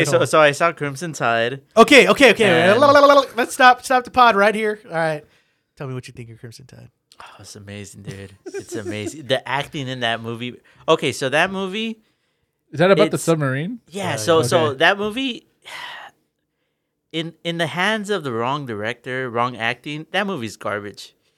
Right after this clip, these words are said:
Speaker 2: 'Cause, like, you don't have a lot to work with.
Speaker 3: Uh-huh.
Speaker 2: You're shooting in a submarine, dude, so you could only have so many angles. You never go outside the
Speaker 1: When
Speaker 2: submarine.
Speaker 1: they go out, it, it's the, that's the weakest part of the movie is when they go out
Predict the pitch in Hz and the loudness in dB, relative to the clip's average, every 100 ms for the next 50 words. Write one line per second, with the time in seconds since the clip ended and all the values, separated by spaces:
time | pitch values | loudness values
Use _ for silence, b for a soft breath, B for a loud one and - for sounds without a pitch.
0 | _ _ - 175 180 147 180 233 240 240 | _ _ -4 -2 -2 -4 -2 -2 -2 -2
1 | 214 180 175 120 123 - 107 101 131 131 | 0 -2 -2 -6 -8 -6 -10 -6 -4 -2
2 | 151 - 180 220 220 202 151 - 156 160 | -4 -6 -8 -8 -8 -8 -8 -6 -6 -4
3 | 120 123 104 104 110 - 131 135 180 202 | -6 -8 -8 -8 -8 -6 -8 -6 -10 -8
4 | 220 185 185 185 147 143 139 - 160 151 | -6 -6 -6 -6 -6 -6 -8 -8 -8 -8
5 | 120 107 110 82 95 - B B B 127 | -8 -8 -10 -14 -16 -20 B B B -10
6 | 135 143 165 185 160 160 135 135 - 107 | -6 -4 -4 -2 0 0 0 -4 -6 -8
7 | 143 117 104 - 147 160 156 151 143 123 | -8 -8 -14 -10 -6 -2 -2 -2 -4 -8
8 | 131 131 - 139 120 127 127 - 127 120 | -12 -14 -12 -12 -12 -12 -14 -12 -10 -10
9 | 117 131 127 - 127 117 110 110 110 110 | -12 -16 -16 -12 -12 -12 -16 -18 -20 -18
10 | 113 113 107 110 107 | -18 -18 -20 -18 -18